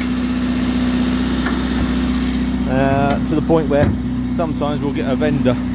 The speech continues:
ring up and complain and say, "That video's not very flattering." Well, the video is what it is, you know, I, I can't do anything other than show people what it is, and I won't do anything other than show people what it is. And Jack's the same,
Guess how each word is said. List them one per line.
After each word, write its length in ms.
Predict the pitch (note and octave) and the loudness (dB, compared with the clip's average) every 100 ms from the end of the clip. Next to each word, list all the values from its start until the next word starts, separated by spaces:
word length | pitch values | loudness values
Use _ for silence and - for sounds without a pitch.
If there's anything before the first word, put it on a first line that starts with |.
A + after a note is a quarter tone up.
| - - - - | -4 -4 -4 -2
ring 180 | C3+ C3+ | 0 0
up 180 | C3 A#2+ | 0 -2
and 120 | B2 | -2
complain 440 | A2+ B2 C#3+ C3 B2 | -2 0 0 0 0
and 100 | A#2+ | 0
say, 140 | E3+ | -2
"That 160 | G3 G3 | -2 0
video's 340 | F#3+ F3+ C3+ | 0 2 0
not 120 | A#2 | 0
very 160 | A#2 B2 | 0 -2
flattering." 400 | A#2 B2 B2+ D3+ | -2 -2 -2 -2
Well, 180 | F3 F3 - - - - - - - - - - - - | 0 -2 -4 -6 -4 -4 -4 -6 -4 -4 -4 -4 -2 0
the 40 | |
video 300 | C#3+ E3 D#3 | 0 2 2
is 140 | F3 | 0
what 160 | D3+ E3 | 0 -2
it 100 | D#3+ | 0
is, 400 | G3 A2+ - - | 0 -2 -2 -4
you 100 | - | -2
know, 240 | G#2+ A2 D3 | -2 0 0
I, 100 | C#3 | -2
I 240 | - - | -4 -2
can't 320 | F3+ E3+ D#3+ | -2 0 0
do 100 | E3 | 0
anything 300 | D#3 D#3 D3+ | 0 0 -2
other 160 | D#3 D3+ | 0 0
than 220 | D3 D3+ | 0 -2
show 380 | A#2+ F3 D3+ D3+ | -2 0 2 2
people 320 | - E3 D#3+ | 0 -2 0
what 100 | D#3+ | -2
it 80 | E3 | 0
is, 160 | F#3 C3+ | 0 0
and 100 | C#3 | 0
I 60 | |
won't 380 | D3 D#3 G3+ G3 | -2 0 -2 -2
do 120 | B2+ | -2
anything 320 | A#2 G#2 A2+ B2+ - - - A#2 | -2 -2 -4 -4 -6 -6 -6 -4
other 180 | B2 | -2
than 200 | A#2 A2+ A#2 | 0 0 0
show 180 | A#2 A2 A#2+ | 0 0 0
people 220 | A#2 A2 | -2 0
what 120 | G#2+ | 0
it 100 | - | 0
is. 200 | G2 G2 - - - - - | -2 -2 -2 -4 -2 -2 0
And 160 | C#3+ C#3+ | 0 2
Jack's 320 | F3 - - | 0 0 -2
the 80 | - | -2
same, 340 | F#3+ E3+ C3 | 0 2 2